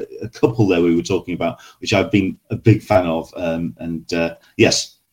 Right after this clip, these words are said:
do check out her work, and thanks to Alex to, for coming on. Right, um, we've, uh, lost our Instagram, uh, crowd. Uh, we do try and keep the episode within an hour, but you know what?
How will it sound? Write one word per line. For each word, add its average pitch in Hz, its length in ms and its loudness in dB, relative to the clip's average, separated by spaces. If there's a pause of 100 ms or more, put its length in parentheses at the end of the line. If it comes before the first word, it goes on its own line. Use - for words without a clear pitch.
(180)
do 139 120 8
check 120 240 6
out 95 200 6
her 90 80 4
work, 90 280 0
and 87 180 -8
thanks 87 360 -6
to 87 180 0
Alex 85 460 -2
to, 87 200 -6
for - 100 -6
coming 82 300 -6
on. 76 140 -8 (560)
Right, 156 440 6 (100)
um, 160 360 8
we've, 147 380 8
uh, 151 320 6
lost 170 280 6
our 147 200 8
Instagram, 120 640 6
uh, 107 300 0
crowd. 139 400 6
Uh, 120 120 6
we 123 120 8
do 170 180 8
try 165 180 6
and 120 80 6
keep - 180 2
the 139 100 8
episode 127 340 2
within 120 300 6
an 110 80 2
hour, 117 260 4
but 113 160 2
you 123 80 6
know 131 180 8
what? 120 300 6